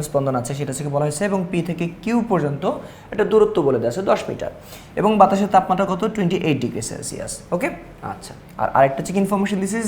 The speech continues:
জিরো ডিগ্রি সেলসিয়াস তাপমাত্রায় শব্দের বেগ তিনশো বত্রিশ meter per second। ওকে, তো এই সকল ইনফরমেশনগুলো দেওয়া আছে। তো এখন আমরা একটু উদ্দীপকটা যদি অ্যানালাইজ করি, এখানে হচ্ছে দেখো যে কী কী দেওয়া আছে, যে একটা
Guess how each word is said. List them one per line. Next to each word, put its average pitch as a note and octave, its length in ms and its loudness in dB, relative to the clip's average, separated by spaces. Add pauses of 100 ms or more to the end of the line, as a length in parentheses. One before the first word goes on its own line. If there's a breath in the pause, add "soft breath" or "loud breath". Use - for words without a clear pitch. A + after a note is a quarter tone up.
(160)
জিরো G#3 260 4
ডিগ্রি G#3+ 240 2
সেলসিয়াস D#3 380 -2
তাপমাত্রায় C3+ 500 0 (400 loud breath)
শব্দের D3 280 0
বেগ G#3 120 0 (100)
তিনশো C#3+ 300 -2
বত্রিশ F3 380 -4
meter B2 200 -6
per A2+ 160 -10
second। A#2 240 -14 (180)
ওকে, E3+ 120 -4 (320 loud breath)
তো - 120 0
এই F#3+ 100 10
সকল F#3+ 240 6
ইনফরমেশনগুলো C#3 500 -2 (100)
দেওয়া E3 220 10
আছে। - 160 -10 (1120 loud breath)
তো - 60 0 (140)
এখন A3 320 8 (240)
আমরা F3 200 8
একটু F#3 180 0
উদ্দীপকটা F3 400 2
যদি F3 160 0
অ্যানালাইজ E3 340 6 (100)
করি, C3 120 0 (120)
এখানে E3+ 160 2
হচ্ছে E3 200 -2
দেখো B2 220 -2
যে C3+ 100 -4
কী D3+ 140 -2
কী C3 120 0
দেওয়া - 200 -4
আছে, F3 200 -8
যে F#3+ 80 -4 (1000)
একটা - 180 -2